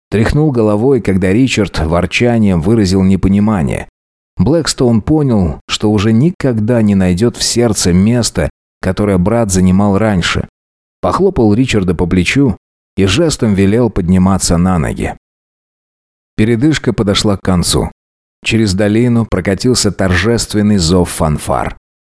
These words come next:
Литавры снова завели свой воодушевляющий рокот. Томас оглядел исковерканные трупы людей и лошадей.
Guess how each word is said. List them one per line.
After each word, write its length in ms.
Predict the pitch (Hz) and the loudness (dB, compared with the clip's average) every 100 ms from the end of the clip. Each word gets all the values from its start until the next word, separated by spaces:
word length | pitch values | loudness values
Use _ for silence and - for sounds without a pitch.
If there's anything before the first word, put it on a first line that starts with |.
| _ | _
Литавры 840 | - 90 104 - 127 120 104 104 98 | -6 -2 -2 0 -2 0 0 0 -2
снова 600 | - - 101 117 123 107 | -4 -4 0 0 0 0
завели 460 | 95 101 101 117 107 | 0 0 2 2 0
свой 420 | - 82 113 98 | -2 0 0 0
воодушевляющий 1300 | 73 98 101 87 95 - 92 95 107 101 90 - 92 | 0 -2 0 -2 -4 -4 -4 0 0 0 -2 -2 -2
рокот. 640 | 87 98 71 - - - _ _ _ _ _ | 0 -2 -2 -6 -14 -20 _ _ _ _ _
Томас 380 | - 143 139 107 | -4 -2 0 0
оглядел 500 | 107 104 110 127 127 | 0 2 2 2 2
исковерканные 720 | 101 - 101 120 - 101 98 | 0 0 2 0 0 0 0
трупы 340 | 90 110 104 95 | 0 0 0 2
людей 300 | 95 110 120 | 2 2 2
и 40 | |
лошадей. 640 | 104 - 98 90 - 110 | 0 0 0 2 0 -2